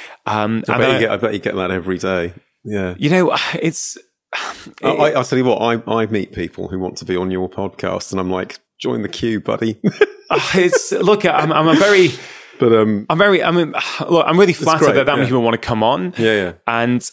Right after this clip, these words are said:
Speaker 1: I think at the start that would have been fine. But now we actually need a way of figuring out who should come on,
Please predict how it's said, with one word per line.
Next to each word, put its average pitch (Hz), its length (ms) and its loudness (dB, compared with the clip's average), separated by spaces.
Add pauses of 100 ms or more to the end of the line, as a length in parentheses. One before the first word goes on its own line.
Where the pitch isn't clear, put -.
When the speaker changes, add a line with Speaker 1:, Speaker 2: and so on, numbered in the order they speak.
(140)
Speaker 1:
I 113 60 -4
think 135 160 -2
at 113 80 0
the 110 60 -6
start 131 400 0
that 117 120 0
would 113 120 0
have 104 60 -2
been 101 180 -4
fine. 101 600 -6 (600)
But 117 460 -2
now 139 340 0
we 135 240 0
actually 135 400 -4
need 117 220 2
a 107 40 2
way 104 300 2
of 98 100 0
figuring - 720 -6
out 104 120 -4
who 117 120 -2
should 135 320 -2
come 107 200 -6
on, 90 340 -6